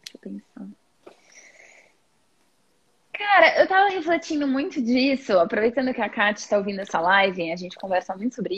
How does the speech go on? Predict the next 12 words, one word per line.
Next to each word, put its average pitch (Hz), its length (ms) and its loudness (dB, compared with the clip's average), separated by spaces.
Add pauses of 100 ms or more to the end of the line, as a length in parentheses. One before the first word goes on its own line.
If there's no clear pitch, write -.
isso. - 280 -10 (760)
Eu 208 80 -4
tava 220 160 6
refletindo 240 500 0
muito 269 340 0
isso 220 340 0 (140)
enquanto 240 340 0
eu 247 60 4
assistia 240 640 2
o 247 60 0
Big 240 240 0
Brother 175 400 0